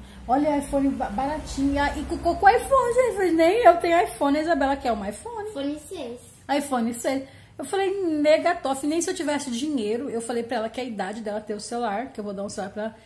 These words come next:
Speaker 1: vai ser com quinze anos, gente, entendeu? E até, até aí ela vai ter que se contentar com o celular meu ou do pai dela, pra poder, se ela precisar fazer alguma coisa,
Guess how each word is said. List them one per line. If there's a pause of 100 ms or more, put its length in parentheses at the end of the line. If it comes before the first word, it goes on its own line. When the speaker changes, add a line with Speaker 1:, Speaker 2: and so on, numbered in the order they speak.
(260)
Speaker 1:
vai
ser
com
quinze
anos,
gente, (380)
entendeu? (480)
E
até, (100)
até
aí
ela
vai
ter
que (220)
se
contentar
com
o
celular
meu
ou
do
pai
dela, (380)
pra
poder,
se
ela
precisar
fazer
alguma
coisa,